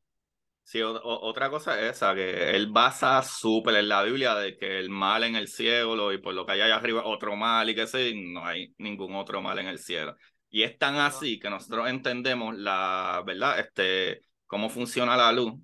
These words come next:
Speaker 1: y cómo funcionan, ¿verdad? Este, eh, la razón por la que el cielo es azul, que eso <laughs> fue algo que él dice, "No, el cielo es azul porque es como otro mal allá arriba." No, la razón por la que funciona así es por la espectroscopía.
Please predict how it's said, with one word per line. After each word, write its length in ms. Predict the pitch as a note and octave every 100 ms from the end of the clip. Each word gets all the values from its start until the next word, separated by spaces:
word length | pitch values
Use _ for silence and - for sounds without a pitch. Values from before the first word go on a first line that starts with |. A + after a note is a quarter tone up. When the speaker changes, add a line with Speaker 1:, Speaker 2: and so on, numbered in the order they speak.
| _
Speaker 1:
y 200 | G2+ G2
cómo 280 | F2+ F#2+ G2+
funcionan, 1040 | - A2 - A2 A2 A2 A2 G#2+ G#2+ - G2+
¿verdad? 300 | G#2 D#3 C3+
Este, 580 | - G2+ G2+ G2 F#2+ - _ _ _ _ _ _ _ _ _ -
eh, 160 | B2 B2+
la 140 | A#2+
razón 420 | B2+ A#2 - D#3+
por 160 | D#3+ C#3+
la 160 | A#2+ A2+
que 80 | A2
el 80 |
cielo 420 | - - B2 C#3 C#3+
es 60 |
azul, 540 | C#3 - D#3 A2+ A2 -
que 200 | G2+ G2
eso 220 | - B2
<laughs> 0 |
fue 200 | - -
algo 300 | F3 - E3
que 120 | D3+ D3
él 80 |
dice, 180 | D#3 -
"No, 160 | D3 D#3+
el 80 | A#2
cielo 180 | A2 A2
es 40 | G#2+
azul 180 | E3+ G3
porque 200 | B2 G#2
es 60 |
como 220 | - C3 B2
otro 200 | B2+ A#2+
mal 160 | C3
allá 160 | C3+ C3
arriba." 320 | E3 D3+ A#2 - _
No, 340 | - G2+ F2+ - _ _ _
la 100 | -
razón 300 | A#2+ A#2 D#3
por 100 | E3+
la 80 | F3
que 80 | E3
funciona 420 | E3 D#3 D#3+ D#3 C#3
así 180 | -
es 80 | A#2+
por 140 | - C3
la 80 | C3
espectroscopía. 880 | B2+ - - - - - G#2 -